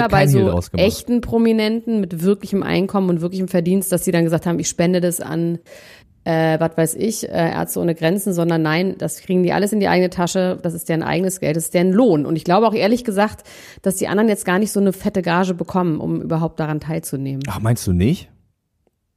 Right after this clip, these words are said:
Speaker 2: Nee, fette Gage nicht.
Speaker 1: Ich kann mir
Speaker 2: Wenn
Speaker 1: das
Speaker 2: die jetzt
Speaker 1: schon
Speaker 2: schon hunderttausend
Speaker 1: vorstellen.
Speaker 2: Euro jeder Gage bekommen, ich glaub nicht, nee.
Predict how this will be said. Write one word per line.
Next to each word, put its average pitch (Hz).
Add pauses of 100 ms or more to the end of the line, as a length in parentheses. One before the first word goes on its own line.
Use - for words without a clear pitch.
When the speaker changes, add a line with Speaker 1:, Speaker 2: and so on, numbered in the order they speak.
(600)
Speaker 2:
Nee, 120
fette 185
Gage 151
nicht. 120 (640)
Speaker 1:
Ich -
kann 165
mir 147
Speaker 2:
Wenn 110
Speaker 1:
das -
Speaker 2:
die 175
jetzt 190
Speaker 1:
schon 202
Speaker 2:
schon -
hunderttausend 202
Speaker 1:
vorstellen. 196
Speaker 2:
Euro 202
jeder 196
Gage 185
bekommen, 180
ich 180
glaub 151
nicht, 131
nee. 139